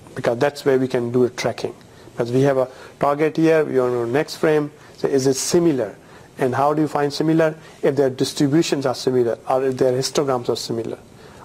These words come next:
or the distance between these distributions is small. So that's the idea. So we have a target which we'll represent by Q U,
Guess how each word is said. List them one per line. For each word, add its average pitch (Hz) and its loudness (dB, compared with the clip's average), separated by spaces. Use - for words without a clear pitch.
or 139 2
the 123 -2
distance 165 -2
between 143 2
these 131 0
distributions 135 0
is 113 -6
small. - -4
So - 0
that's 135 -2
the 127 2
idea. 113 0
So 143 2
we 147 4
have 143 2
a 135 2
target 160 0
which 139 -2
we'll 139 2
represent 135 0
by 123 0
Q 135 0
U, 139 2